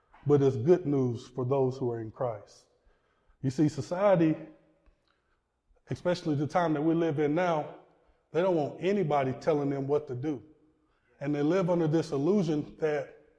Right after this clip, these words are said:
that they don't have something functioning as a king over their life. Here is the truth. Whether we want to admit it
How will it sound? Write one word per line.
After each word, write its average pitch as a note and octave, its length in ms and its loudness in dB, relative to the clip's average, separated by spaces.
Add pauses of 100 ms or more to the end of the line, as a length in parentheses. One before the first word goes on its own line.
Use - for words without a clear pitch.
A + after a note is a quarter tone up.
(760)
that D#3 180 2
they D#3+ 140 2
don't E3+ 320 0
have F3 260 -2
something F#3 480 -2
functioning E3+ 600 0
as D#3 180 4
a D3 80 0
king D#3+ 500 0 (400)
over D#3 260 6
their C#3+ 140 4
life. E3 320 0
Here G3+ 220 4
is F#3+ 260 4
the C#3+ 120 -2
truth. F3+ 340 -2
Whether D#3+ 240 0
we F#3 160 2
want F#3 300 -4
to D#3+ 100 -2
admit F3 320 -4
it F#3 160 -4